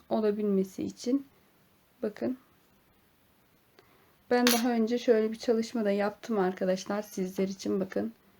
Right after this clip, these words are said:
Çok güzel bir model ve çok hoş bir model. Şöyle arka yüzünü de göstereyim sizlere.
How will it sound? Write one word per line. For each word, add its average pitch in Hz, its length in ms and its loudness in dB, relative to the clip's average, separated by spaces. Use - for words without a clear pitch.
Çok 233 260 -4
güzel 226 380 2
bir 196 80 2
model 196 520 4
ve 196 100 -2
çok 226 220 -4
hoş 220 380 -2
bir 196 120 2
model. 202 440 4
Şöyle 202 260 -2
arka 202 320 0
yüzünü 196 300 2
de 185 60 2
göstereyim 190 680 0
sizlere. 190 640 0